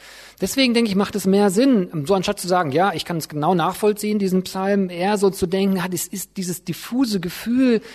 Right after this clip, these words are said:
zu haben, irgendwie kann ich das schon nachvollziehen, was hier so im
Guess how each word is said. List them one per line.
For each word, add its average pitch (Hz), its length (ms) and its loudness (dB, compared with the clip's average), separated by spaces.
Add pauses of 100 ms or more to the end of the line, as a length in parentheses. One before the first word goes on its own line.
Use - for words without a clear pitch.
(220)
zu 190 260 -2
haben, 208 380 -2
irgendwie 220 560 2
kann 220 240 -2
ich 214 100 0
das 202 180 0
schon 220 360 0
nachvollziehen, 165 920 -2
was 147 140 0
hier 151 160 -4
so 139 140 -2
im 123 240 -8